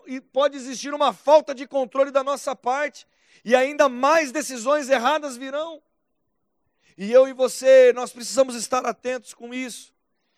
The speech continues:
E eu te digo com toda a certeza do mundo: Judas poderia se arrepender, mas ele não conseguiu. Não teve ninguém que chegasse nele depois que saiu de lá, tudo aconteceu tão rápido,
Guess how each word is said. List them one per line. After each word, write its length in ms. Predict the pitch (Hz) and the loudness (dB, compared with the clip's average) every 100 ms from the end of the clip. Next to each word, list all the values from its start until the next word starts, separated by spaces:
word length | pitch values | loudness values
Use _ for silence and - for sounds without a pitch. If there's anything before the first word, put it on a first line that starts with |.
| _ _ | _ _
E 100 | 185 | 6
eu 140 | 240 262 | 6 6
te 160 | 254 | 2
digo 520 | 180 165 285 285 247 | -6 0 0 0 -4
com 300 | - 233 208 175 _ | -10 -10 -10 -14 _
toda 580 | 262 277 294 254 254 202 | 6 10 10 8 4 4
a 40 | |
certeza 840 | 175 - 247 220 - 247 262 208 220 | 0 6 6 6 4 8 8 6 -2
do 160 | 180 | -4
mundo: 680 | 202 202 240 277 247 151 120 _ _ _ _ _ _ _ _ _ _ _ _ | -12 -8 -8 -10 -14 -18 -20 _ _ _ _ _ _ _ _ _ _ _ _
Judas 640 | 143 175 320 320 262 - | -10 -6 -6 -2 -4 -4
poderia 640 | - 269 262 233 254 294 | 0 0 2 -2 -2 -8
se 120 | 254 269 | -6 -6
arrepender, 760 | 254 277 269 240 247 277 269 | -6 -8 -10 -4 2 6 6
mas 240 | 240 247 269 | 2 -2 2
ele 180 | 285 | 0
não 240 | 269 294 311 | 2 2 2
conseguiu. 880 | 302 311 - 285 247 320 330 285 160 _ _ _ _ _ _ _ _ _ _ _ - | -4 -6 -8 -12 -8 -6 -4 -6 -12 _ _ _ _ _ _ _ _ _ _ _ -8
Não 140 | 262 | -6
teve 300 | 240 285 285 | 0 0 0
ninguém 460 | 285 269 277 294 277 | -8 -4 0 0 -2
que 120 | 247 | -8
chegasse 520 | 254 254 269 262 247 | -2 0 0 -2 -6
nele 260 | 247 262 247 | 0 0 2
depois 380 | 240 254 262 | -2 2 0
que 100 | - | 0
saiu 240 | 202 254 262 | -8 -6 -6
de 100 | 233 | -8
lá, 300 | 233 269 269 | -4 -2 -2
tudo 240 | 285 285 | -6 0
aconteceu 580 | 277 269 269 247 - 262 | 0 0 -8 -12 -6 -6
tão 320 | 226 262 277 | -4 -6 -6
rápido, 600 | 208 214 269 _ 233 214 | -8 -6 -8 _ -18 -18